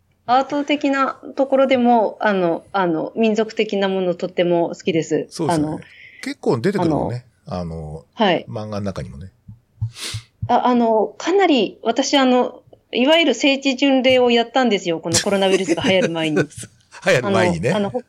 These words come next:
Speaker 1: 北海道、あの、スタンプラリー、あの、ゴールデンカムイを北海道は応援していますっていう、あの、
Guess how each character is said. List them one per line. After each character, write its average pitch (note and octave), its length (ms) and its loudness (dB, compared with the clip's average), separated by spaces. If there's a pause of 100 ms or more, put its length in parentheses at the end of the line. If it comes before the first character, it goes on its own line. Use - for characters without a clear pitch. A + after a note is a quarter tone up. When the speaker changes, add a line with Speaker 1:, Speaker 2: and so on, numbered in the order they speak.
(300)
Speaker 1:
北 - 40 -18
海 E4+ 180 4
道、 A#3+ 280 2
あ G#3 60 2
の、 D4 160 -4
ス - 100 -16
タ D4+ 100 2
ン D4 100 0
プ D#4 100 2
ラ D#4 120 4
リ C4 480 0
ー、 - 40 -20 (280)
あ G#3+ 120 -2
の、 F#3 140 0
ゴ A#3+ 100 0
ー - 40 2
ル C4+ 60 2
デ D4 120 4
ン C#4+ 80 2
カ D#4 100 4
ム C#4+ 160 4
イ A#3+ 100 4
を G3+ 140 2
北 G3+ 120 -4
海 A#3 240 2
道 G#3 140 2
は F3 120 4
応 F#3+ 120 2
援 G3+ 120 0
し G#3 60 -12
て A3 100 -2
い G#3 60 2
ま G3+ 160 0
す G3+ 100 -10
っ - 20 -20
て F#3 100 -4
い D#3+ 260 -2
う、 D3+ 120 -8 (440)
あ E3+ 140 -2
の、 D3+ 320 -6